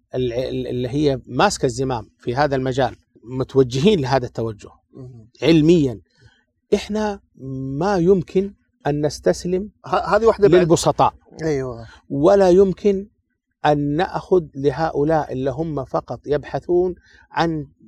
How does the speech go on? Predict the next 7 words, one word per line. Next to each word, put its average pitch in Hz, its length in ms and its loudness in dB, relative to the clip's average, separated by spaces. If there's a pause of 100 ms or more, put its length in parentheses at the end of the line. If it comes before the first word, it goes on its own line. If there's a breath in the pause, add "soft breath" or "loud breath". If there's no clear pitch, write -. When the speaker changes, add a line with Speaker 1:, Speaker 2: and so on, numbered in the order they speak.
(100)
Speaker 1:
مبيعات 143 840 -2 (320)
وتصريف 151 680 -4 (320)
لمنتجاتهم 147 920 -2 (400)
بهذه 147 360 -2
الكيفية 143 580 -2
الرعناء 131 440 -6 (280)
Speaker 2:
مهم. 117 260 -20